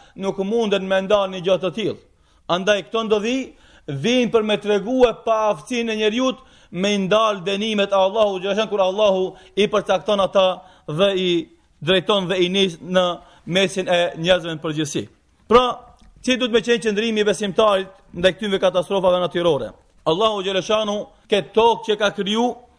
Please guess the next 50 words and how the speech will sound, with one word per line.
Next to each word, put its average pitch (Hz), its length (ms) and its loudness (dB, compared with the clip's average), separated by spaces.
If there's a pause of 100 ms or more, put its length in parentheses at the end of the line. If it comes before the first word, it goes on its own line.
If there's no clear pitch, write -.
(140)
e 185 160 6
ka 208 160 -2
kriju 226 320 -2
që 240 80 0
na 226 240 2
në 190 160 -12
to 220 220 2
të 196 120 -4
jetojmë, 185 380 0 (320)
dhe 180 240 6
në 156 80 -16
te 226 160 0
na 226 120 0
ka 208 160 -4
dhënë 226 200 0
prej 214 160 -2
begative 214 560 0
të 208 80 -2
shumta. 208 500 -2 (600)
Pse? - 240 0 (580)
Pse - 160 -6
na 226 460 0
të - 100 -12
kënaqemi 220 560 -2
me 208 140 -4
të 202 100 -14
mirat 220 240 0
që 208 120 -10
i 180 40 -8
ka 190 140 0
kriju 202 260 -4
Allahu 190 380 0
xhaleshanu, 190 540 -2 (340)
enkas 214 560 2
dhe 185 140 -2
në 175 100 -10
veçanti 190 400 -4 (160)
për 180 140 -4
njeriun, 233 360 2 (380)
në 175 160 -4
te 233 240 6
na 214 160 0
jetojmë, 220 500 0 (380)
edhe 185 240 2
në 147 80 -10
ta 208 180 2
vdekim, 196 640 0
edhe 190 280 2
në 147 80 -10
ta 202 160 4